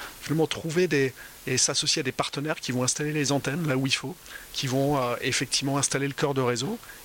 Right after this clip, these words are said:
et proposer cette, euh, cette connexion, cette connectivité pour les, euh, pour les moyens broadcast audiovisuels.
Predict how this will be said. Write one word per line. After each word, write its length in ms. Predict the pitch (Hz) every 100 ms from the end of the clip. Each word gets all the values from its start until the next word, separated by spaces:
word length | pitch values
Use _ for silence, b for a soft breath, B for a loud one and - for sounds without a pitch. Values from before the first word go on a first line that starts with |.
| -
et 100 | 143
proposer 640 | - - 196 175 151 170
cette, 400 | - - 143 -
euh, 260 | 127 127 120 - B - -
cette 240 | - 147
connexion, 520 | 165 165 - - 196
cette 220 | - 139
connectivité 680 | - 165 143 - 139 - 196
pour 220 | - 147
les, 140 | 135 120
euh, 180 | 117
pour 160 | 107 139
les 80 | 123
moyens 260 | 131 131
broadcast 440 | 143 123 139 131 127
audiovisuels. 520 | 123 113 104 101